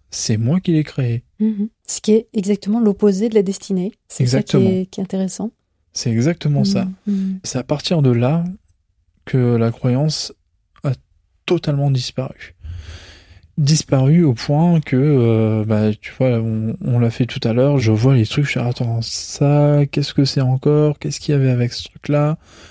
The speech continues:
Speaker 1: Je, je,
Speaker 2: Tu te souviens plus de la
Speaker 1: j'ai
Speaker 2: signification
Speaker 1: vraiment
Speaker 2: de chaque
Speaker 1: perdu,
Speaker 2: carte,
Speaker 1: euh,
Speaker 2: euh,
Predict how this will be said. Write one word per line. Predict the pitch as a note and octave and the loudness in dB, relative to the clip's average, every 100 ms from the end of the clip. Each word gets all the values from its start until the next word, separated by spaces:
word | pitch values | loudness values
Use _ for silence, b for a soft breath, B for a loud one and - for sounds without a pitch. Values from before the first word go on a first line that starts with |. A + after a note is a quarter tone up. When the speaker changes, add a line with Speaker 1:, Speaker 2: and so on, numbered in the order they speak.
| b b b _ | b b b _
Speaker 1:
Je, | - A#2+ A2+ A2 G#2+ | -4 0 2 2 2
je, | A2 A2 A2 | 0 0 0
Speaker 2:
Tu | A3 | 0
te | |
souviens | A3+ G#3+ G#3+ | 0 4 4
plus | - | 4
de | G#3+ | 2
la | G#3 | 0
Speaker 1:
j'ai | |
Speaker 2:
signification | - G3+ B2+ C3 | 2 2 4 4
Speaker 1:
vraiment | B2 C#3 | 4 4
Speaker 2:
de | D3 | 4
chaque | C#3 | 4
Speaker 1:
perdu, | B2+ C3+ | 2 4
Speaker 2:
carte, | D#3+ - B2 | 6 6 4
Speaker 1:
euh, | A#2 - F#3 F#3+ F#3 | 2 2 0 0 -2
Speaker 2:
euh, | F#3 | -4